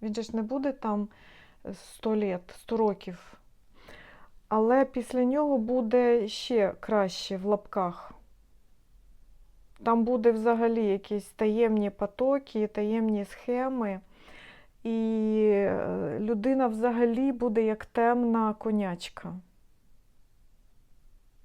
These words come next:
Ну, подивимось. Дякую вам за увагу.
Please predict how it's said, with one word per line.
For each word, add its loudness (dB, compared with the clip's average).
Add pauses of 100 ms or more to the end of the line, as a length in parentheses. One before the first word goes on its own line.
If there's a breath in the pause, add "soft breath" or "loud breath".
(1500)
Ну, -2
подивимось. -2 (960)
Дякую 0
вам -8 (340)
за -2
увагу. -4